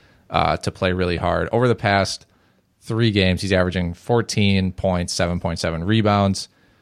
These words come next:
uh, shooting forty-seven percent from the field, hitting a three per game. Let's say, hypothetically, like, DeAndre Ayton's out for n-, another week. Do you think this Bender,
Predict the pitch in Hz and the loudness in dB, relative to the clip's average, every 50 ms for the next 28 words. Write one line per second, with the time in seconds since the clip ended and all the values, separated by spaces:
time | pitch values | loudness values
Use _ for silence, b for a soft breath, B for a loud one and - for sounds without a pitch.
0 | b b b b - - 87 85 85 85 - - 101 90 90 82 - - 92 92 | b b b b -8 -4 -2 -2 0 -2 -2 -4 -4 -4 -4 -6 -4 -4 -2 -2
1 | 90 85 - 85 82 82 - - - 92 85 85 90 85 78 - - 87 85 85 | 0 0 -2 -2 -2 -4 -6 -4 -4 -4 -4 -4 -4 -8 -6 -4 0 0 2 2
2 | 85 82 90 87 82 82 82 - - 80 80 - - 90 90 95 90 90 87 87 | 0 0 0 -2 -2 -2 -4 -4 -4 -6 -4 -4 -4 -2 0 2 2 2 2 0
3 | 92 - b b b b b b b b b b b - - 110 110 - - - | -4 -6 b b b b b b b b b b b -10 -4 -4 -2 -2 -2 0
4 | 123 117 113 110 110 107 101 95 90 - - _ - - 113 107 - 107 - 101 | 0 2 2 2 2 2 2 0 -2 -6 -16 _ -10 -4 -4 -2 -2 0 0 2
5 | 95 95 92 - 98 92 90 90 87 82 - - 101 90 92 90 90 95 90 87 | 0 0 0 -2 -2 -2 -2 -2 -4 -6 -6 -4 -4 -2 -2 -2 -2 -2 -2 0
6 | 87 85 85 85 73 85 82 82 80 - - 87 82 78 78 78 76 - _ _ | 0 -2 -4 -4 -2 -2 -2 -2 -4 -6 -8 -6 -6 -6 -6 -6 -8 -12 _ _
7 | - - 98 92 - - - 90 87 87 85 80 78 80 80 76 76 78 - - | -16 -10 -10 -10 -10 -6 -4 -2 0 0 0 -2 -2 -4 -4 -6 -6 -8 -12 -14
8 | B B B B B B B B - 104 - - - - - - - _ _ _ | B B B B B B B B -6 -8 -8 -10 -20 -20 -20 -20 -20 _ _ _
9 | _ _ - - - - - - 107 107 104 92 110 127 135 123 - - 101 104 | _ _ -20 -14 -14 -12 -10 -6 -2 -2 0 2 2 0 0 -2 -6 -4 -2 -2
10 | 92 82 - - - 95 98 101 101 104 104 101 101 98 98 92 92 | -2 -2 -4 -2 0 2 2 4 2 2 2 2 2 0 -2 -2 -6